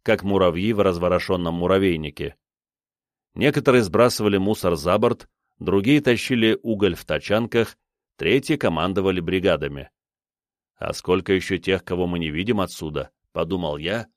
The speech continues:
и отдал команду следовать за странным существом. Почему-то именно сегодня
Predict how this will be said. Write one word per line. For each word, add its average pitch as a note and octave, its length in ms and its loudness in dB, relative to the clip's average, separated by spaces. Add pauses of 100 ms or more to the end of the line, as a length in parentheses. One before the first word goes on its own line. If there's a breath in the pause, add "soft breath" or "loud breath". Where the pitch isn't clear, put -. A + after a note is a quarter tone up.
(440)
и - 100 -4
отдал B2 400 4
команду A2 520 0
следовать G2+ 520 2
за F2 120 -2
странным D#2+ 460 -4
существом. F2+ 680 -4 (840)
Почему-то G#2 480 -2
именно G#2 340 2
сегодня A#2 680 -2